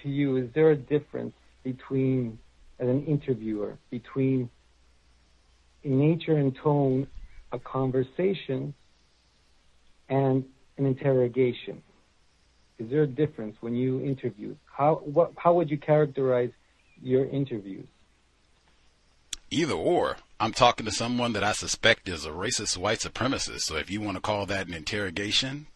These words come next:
Speaker 2: that's fine. If you wanna call that an interview, that's fine. But I, victim of white supremacy, I'm talking to someone I suspect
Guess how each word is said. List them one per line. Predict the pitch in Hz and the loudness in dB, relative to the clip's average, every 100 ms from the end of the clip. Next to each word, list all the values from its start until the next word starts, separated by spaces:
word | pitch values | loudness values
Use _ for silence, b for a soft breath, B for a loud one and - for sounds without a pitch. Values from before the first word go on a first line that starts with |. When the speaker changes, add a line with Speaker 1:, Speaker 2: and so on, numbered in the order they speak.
| - | -4
Speaker 2:
that's | 80 85 - | -2 0 -2
fine. | 107 123 98 - B B B B | -2 -2 -4 -8 B B B B
If | 85 | -8
you | 98 | -6
wanna | 98 98 | -4 -2
call | - 104 | 0 0
that | 101 101 | 0 0
an | 98 | 0
interview, | 92 135 98 82 90 110 - | -2 -2 -2 -6 -10 -12 -6
that's | 98 101 | -2 -2
fine. | - 104 113 - - 82 | -2 -2 -2 -6 -8 -4
But | 82 - | -2 0
I, | 104 110 87 - B B B - | 2 2 0 -4 B B B -20
victim | 78 80 147 - 92 76 82 - | -10 0 0 0 -6 -6 -8 -8
of | 92 | -8
white | 80 101 107 | -4 -2 -2
supremacy, | - - 120 - - 87 87 - | -6 -4 -2 -2 -4 -6 -8 -6
I'm | 98 95 | -4 -4
talking | - 107 113 104 85 | 0 2 2 0 -6
to | 82 | -4
someone | - 87 85 80 80 90 B B B B | -4 -4 -6 -8 -8 -10 B B B B
I | 92 95 | -2 -2
suspect | - 170 - - 110 104 - | -2 -6 -6 -2 -2 -2 -10